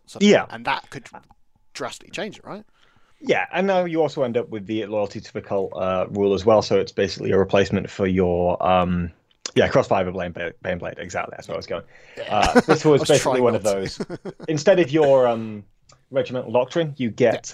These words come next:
Speaker 1: Yeah.
Speaker 2: uh, this, which is loyalty to the cult, where you get plus two leadership for models in a unit with this regimental doctrine,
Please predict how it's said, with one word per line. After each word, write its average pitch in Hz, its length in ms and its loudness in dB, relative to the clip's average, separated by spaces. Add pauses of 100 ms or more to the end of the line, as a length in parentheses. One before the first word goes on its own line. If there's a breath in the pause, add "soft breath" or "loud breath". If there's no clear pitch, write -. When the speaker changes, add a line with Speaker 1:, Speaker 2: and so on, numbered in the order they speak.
(100)
Speaker 1:
Yeah. 104 60 -6
Speaker 2:
uh, 101 220 0 (120)
this, 95 380 -2
which - 180 -16
is - 80 -8
loyalty 151 260 2
to - 100 -20
the - 60 -12
cult, 101 280 -4 (260 soft breath)
where 120 100 -2
you 110 80 2
get - 120 -2
plus 160 200 4
two 151 140 -2
leadership 113 420 -6
for 98 440 -4
models 101 500 -2 (100)
in 98 220 -4
a 92 260 -6 (100)
unit 95 200 -4
with 92 100 -4
this 107 140 2
regimental 95 320 0
doctrine, 143 380 2